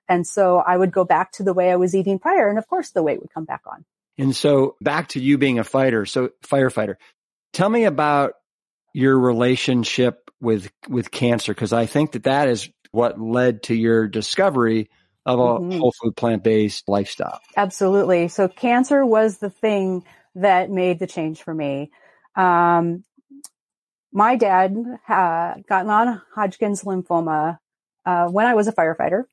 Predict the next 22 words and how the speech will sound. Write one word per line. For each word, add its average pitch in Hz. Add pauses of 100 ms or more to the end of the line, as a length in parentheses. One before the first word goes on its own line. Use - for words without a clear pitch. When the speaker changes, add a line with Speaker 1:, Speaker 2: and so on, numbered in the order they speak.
(340)
Speaker 1:
Um, 180 (180)
and 196
he 202 (260)
actually 190
struggled 185
with 180
that -
twice. -
Uh, 180
he 190
went 190
into 185
remission 180
after 175
three 214
years. 180 (460)
Um, 160
and 175
then 175
it 165
came 180
back 165